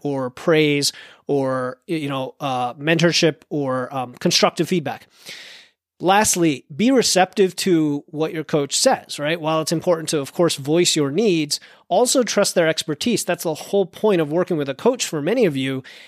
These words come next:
in that you may not know the best path forward. You may have a lot of information espe-, and <laughs> misinformation, but you may not know. And so they might offer perspectives or suggestions that you hadn't considered.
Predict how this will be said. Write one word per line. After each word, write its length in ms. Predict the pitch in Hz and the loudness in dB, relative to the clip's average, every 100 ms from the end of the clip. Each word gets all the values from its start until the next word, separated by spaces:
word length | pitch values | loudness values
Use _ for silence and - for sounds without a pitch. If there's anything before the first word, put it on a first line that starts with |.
| _ | _
in 160 | 180 175 | 0 0
that 340 | 160 156 151 - | 0 -2 -4 -12
you 200 | - 175 | -6 -6
may 280 | 185 196 240 | 0 2 2
not 360 | 233 226 247 165 | 4 2 0 -2
know 500 | 165 214 220 175 156 | 0 4 6 4 2
the 120 | 151 | -2
best 360 | 139 170 - - | -2 -2 -2 -2
path 320 | 175 160 147 | 0 0 -2
forward. 560 | - 151 175 214 247 - - - - | -4 0 2 2 0 -6 -20 -16 -4
You 100 | 160 | 2
may 120 | 175 | 2
have 80 | 170 | 4
a 40 | |
lot 140 | 160 | 2
of 100 | 156 | 0
information 840 | 143 139 143 135 135 165 208 226 240 _ _ | -4 -8 -8 -4 -2 2 2 0 -4 _ _
espe-, 240 | 147 - 156 | -10 -4 -4
and 240 | 156 147 | -2 0
<laughs> 0 | |
misinformation, 840 | 156 170 196 180 180 185 185 - 185 | 2 4 4 4 4 4 2 0 -2
but 100 | 175 | -2
you 80 | 190 | 0
may 140 | 214 | 2
not 240 | 208 196 | 2 0
know. 440 | 156 226 160 147 156 - - - - | 0 2 2 0 -4 -12 -20 -12 -4
And 180 | 180 | -2
so 200 | 175 185 | 0 0
they 240 | 165 180 196 | 0 2 2
might 240 | 196 190 | 2 2
offer 240 | 185 180 170 | 2 2 -2
perspectives 880 | 165 - - 175 - 175 160 160 - | 0 0 2 0 2 0 0 -2 -8
or 100 | 156 | -8
suggestions 920 | - 147 127 156 160 - 151 139 135 | -6 -6 -2 0 0 -2 -4 -6 -6
that 200 | - 139 | -8 -12
you 360 | 135 147 165 160 | -10 -4 -2 -2
hadn't 560 | 135 147 147 139 123 - _ | -2 -2 -2 -4 -10 -16 _
considered. 600 | - 127 - 135 101 | -10 -4 -4 -4 -6